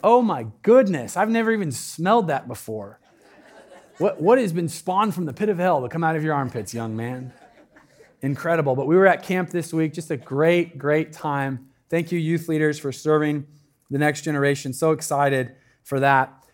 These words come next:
Uh, I'm excited, you guys. I wanted to just shout out just real quick before we jump into the message that next Sunday is our I Love My Church Sunday. And how many of you know what that means?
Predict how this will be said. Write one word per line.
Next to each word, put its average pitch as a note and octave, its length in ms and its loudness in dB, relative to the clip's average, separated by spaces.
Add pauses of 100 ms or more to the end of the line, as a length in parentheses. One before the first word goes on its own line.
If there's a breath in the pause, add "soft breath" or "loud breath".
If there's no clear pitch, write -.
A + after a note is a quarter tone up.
(140 soft breath)
Uh, C3+ 300 4
I'm F3+ 160 0
excited, F3 580 2
you E3+ 60 -2
guys. D#3+ 300 2
I - 20 -2
wanted E3+ 240 -2
to D3 60 -8
just C#3 200 -8
shout D#3 300 -2
out D3 160 0
just C#3 240 -12
real C#3+ 220 -2
quick C#3+ 200 -4
before D3 240 -2
we C#3+ 80 0
jump C#3+ 240 -4
into D3 120 -4
the C3+ 80 -4
message C#3 400 -6
that C#3 200 -4
next D#3+ 340 -2
Sunday C#3+ 680 -4 (320 soft breath)
is C#3 320 0
our C3+ 260 2
I C#3 120 2
Love D#3+ 360 2
My E3+ 160 -2
Church D#3 460 -8
Sunday. A2+ 640 -8 (500)
And C#3+ 240 0
how C3+ 220 -4
many G#3 120 0
of F#3+ 60 -2
you F#3 60 -2
know F#3 80 0
what E3+ 100 -2
that D3+ 220 2
means? C3 500 -6